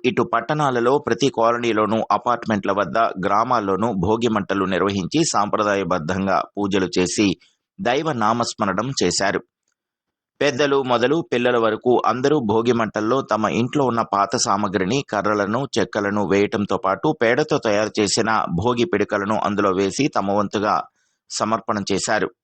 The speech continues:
అగ్నికిలలు ఎగిసి పడుతూ ఉంటే భోగి మంటలు చుట్టూరా తిరుగుతూ, కేరింతలు కొడుతూ పండుగను ఆస్వాదించారు. ప్రతి మనిషిలో ఉన్న స్వార్థం, అసూయ, ద్వేషం లాంటి చెడు గుణాలు ఆహుతి అయ్యేలా వాటిని విడిచిపెట్టడం, తద్వారా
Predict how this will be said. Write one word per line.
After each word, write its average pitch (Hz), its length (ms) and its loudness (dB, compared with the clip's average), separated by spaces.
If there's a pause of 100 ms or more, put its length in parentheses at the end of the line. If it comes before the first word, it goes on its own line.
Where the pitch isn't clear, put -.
(540)
అగ్నికిలలు 123 720 0
ఎగిసి 117 300 0
పడుతూ 110 320 0
ఉంటే 113 340 2
భోగి 117 360 0
మంటలు 110 580 -2 (100)
చుట్టూరా 110 320 2
తిరుగుతూ, 110 680 2 (300)
కేరింతలు 151 480 0
కొడుతూ 160 460 0
పండుగను 110 520 0
ఆస్వాదించారు. 98 920 0 (840)
ప్రతి 156 200 2
మనిషిలో 202 440 -2
ఉన్న 143 280 0
స్వార్థం, 123 760 0 (140)
అసూయ, 113 400 4 (300)
ద్వేషం 113 460 0
లాంటి 104 320 -2
చెడు 104 260 0
గుణాలు 104 480 0
ఆహుతి 107 340 0
అయ్యేలా 101 420 0
వాటిని 110 340 0
విడిచిపెట్టడం, 104 680 0 (160)
తద్వారా 117 420 0